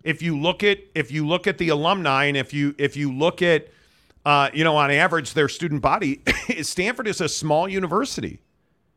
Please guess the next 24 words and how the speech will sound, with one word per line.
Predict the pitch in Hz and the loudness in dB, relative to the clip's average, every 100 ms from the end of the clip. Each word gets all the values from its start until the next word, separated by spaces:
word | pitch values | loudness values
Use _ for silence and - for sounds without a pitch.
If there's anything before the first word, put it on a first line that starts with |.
| _ _ | _ _
It, | 170 180 | -2 0
there's | 156 202 214 | 2 2 2
a, | 180 151 | -4 -2
this | 180 185 | 0 0
misconception | 151 208 - - 175 - 220 269 - 123 95 147 - _ _ _ - | -2 -2 -2 -6 -6 -2 0 0 -4 -6 -6 -10 -14 _ _ _ -2
that | 165 | -2
Stanford | 165 - 196 226 185 175 | -2 0 0 2 0 0
is | 175 | 0
somehow, | - 175 151 170 175 | 0 -2 2 2 2
again, | 160 226 185 | 2 0 2
like | 170 185 | 0 0
Michigan. | 240 - 165 87 - | -6 -6 -8 -10 -6
It's | 139 127 | -4 -2
not. | 131 123 78 - _ _ _ _ _ _ _ _ - | -2 -2 -4 -8 _ _ _ _ _ _ _ _ -8
It's | 156 - | -6 -2
not. | 165 196 160 - _ _ _ _ - | 0 2 0 -4 _ _ _ _ -10
Cal, | - 151 247 185 117 156 - _ _ _ _ _ _ - | 0 2 6 4 4 0 -6 _ _ _ _ _ _ -4
there | 139 202 | 0 2
is | 185 | 2
very | 113 160 208 220 | 2 6 8 8
little | 214 202 | 6 4
passion | - 180 165 - 160 | 6 4 4 2 -2
for | 160 143 | 2 2
athletics | 131 135 123 - - | 2 0 -2 -4 -10